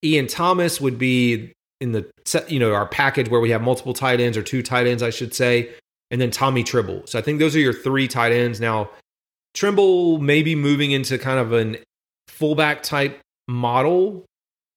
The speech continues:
coming out of the backfield for certain things and or blocking. And then moving further out and kind of that same fullback type mindset, Giovanni Ricci and Stephen Sullivan is who you're looking at there. Good old quarterback. It's funny to look at this.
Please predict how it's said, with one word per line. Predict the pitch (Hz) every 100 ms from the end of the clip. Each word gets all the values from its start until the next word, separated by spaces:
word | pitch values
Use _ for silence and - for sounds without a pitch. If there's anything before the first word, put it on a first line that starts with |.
| _ _
coming | - 156 147
out | 139
of |
the | 123
backfield | 143 147 165 147
for | 151
certain | - 143 127
things | 143 139 127
and | 131 123
or | 113
blocking. | 104 117 139 139 151 143 135 - - - _ -
And | 139 139
then | 139 135 131 - -
moving | 135 131 180 165
further | 127 143 127
out | 160 185 175
and | 147
kind | 147 139
of |
that | 131 123
same | - 147 135
fullback | 120 131 123 120
type | 123 120
mindset, | 123 131 131 - 135 123 120 -
Giovanni | 123 135 127 131 120
Ricci | 113 156 - 160 147
and | 131 120 117 -
Stephen | - 135 131 117
Sullivan | - 117 113 101 95 90 104 _ _
is | -
who | 107
you're | 98
looking | 98 101 95
at | 90
there. | 98 92 90 _ _ _ _ _ _ _ _ _ - -
Good | 127 190
old | 208
quarterback. | 208 170 190 143 113 87
It's | -
funny | - 147 165
to | 151
look | 143 151
at | 139
this. | 151 139 160 -